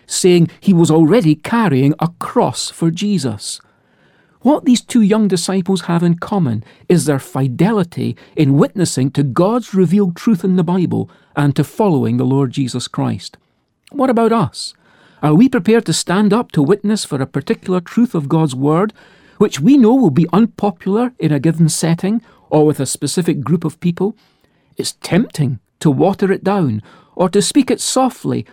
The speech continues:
or talk about a different topic whenever we suspect there'll be no favourable response. We're stewards of God's Word,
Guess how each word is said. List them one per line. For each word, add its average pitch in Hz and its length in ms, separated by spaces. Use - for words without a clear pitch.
or 202 80
talk 277 260
about 240 160
a 233 80
different 277 480
topic 135 500
whenever 180 300
we 151 120
suspect - 540
there'll 135 120
be 131 100
no 143 160
favourable 131 560
response. 135 720
We're 254 220
stewards 190 720
of 120 120
God's 120 360
Word, 113 320